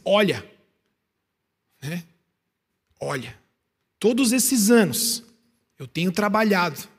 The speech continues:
como um escravo ao teu serviço. Eu obedeci às tuas ordens e tu nunca me desse nenhum cabrito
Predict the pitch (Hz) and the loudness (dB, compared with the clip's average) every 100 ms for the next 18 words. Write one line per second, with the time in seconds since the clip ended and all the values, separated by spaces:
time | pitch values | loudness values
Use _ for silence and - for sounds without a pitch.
0 | _ _ _ - 170 180 196 - - - | _ _ _ -4 0 4 4 2 0 -2
1 | 147 131 - - _ _ _ _ _ _ | -6 -8 -14 -20 _ _ _ _ _ _
2 | _ _ _ _ _ 135 151 - 185 - | _ _ _ _ _ -4 -2 4 4 6
3 | 214 180 147 170 - - - _ _ _ | 4 4 0 -2 -4 -6 -10 _ _ _
4 | _ _ _ - 175 196 - 190 151 196 | _ _ _ 6 6 6 4 4 6 2
5 | 175 170 - 233 269 - 240 233 165 180 | 4 2 2 0 0 -2 -2 0 0 -2
6 | 160 147 127 - - - _ _ _ - | -4 -6 -8 -6 -6 -10 _ _ _ -16
7 | - 190 202 254 247 196 226 220 214 254 | -2 4 4 4 2 4 2 2 2 0
8 | - 233 185 226 233 - - | 0 -2 2 2 2 -2 -12